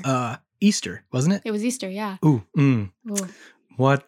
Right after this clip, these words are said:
Speaker 1: what a day.
Speaker 2: What a day to have
Speaker 1: <laughs> Mm.
Speaker 2: these things happen. Um, I literally, the power went out when I was falling asleep a couple nights ago. I've already told Christian this,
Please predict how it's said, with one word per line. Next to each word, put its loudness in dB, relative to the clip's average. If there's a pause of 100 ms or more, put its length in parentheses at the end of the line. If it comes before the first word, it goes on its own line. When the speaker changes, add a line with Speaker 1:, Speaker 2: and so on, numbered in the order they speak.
Speaker 1:
what 2
a 4
day. 4
Speaker 2:
What 4
a 6
day 6
to -2
have -2
Speaker 1:
<laughs> -20
Mm. 6
Speaker 2:
these 0
things 4
happen. 0 (340)
Um, 0 (100)
I 4
literally, 4
the -4
power 4
went 0
out 0
when -4
I -2
was -4
falling 0
asleep -4
a -10
couple -4
nights -4
ago. -2
I've -2
already -2
told 0
Christian -6
this, -6